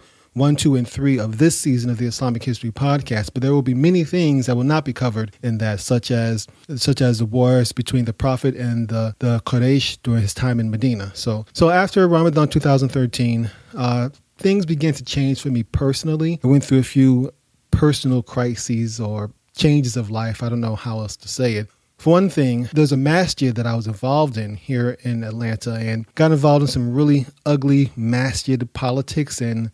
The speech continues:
I kinda stepped away from the whole masjid scene for a while. Another thing that happened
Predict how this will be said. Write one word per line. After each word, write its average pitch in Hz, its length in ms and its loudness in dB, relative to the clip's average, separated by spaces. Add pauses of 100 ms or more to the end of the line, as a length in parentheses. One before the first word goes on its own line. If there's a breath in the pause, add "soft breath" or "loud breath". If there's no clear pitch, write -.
(120)
I 147 60 0
kinda 151 360 4
stepped - 340 -2
away 123 320 2
from 113 580 -4
the 117 80 -4
whole 113 180 -2
masjid 113 540 -4
scene 113 380 -4
for 107 240 -6
a 107 40 -6
while. 107 440 -6
Another 175 280 6
thing 160 220 2
that 127 140 2
happened 113 560 -4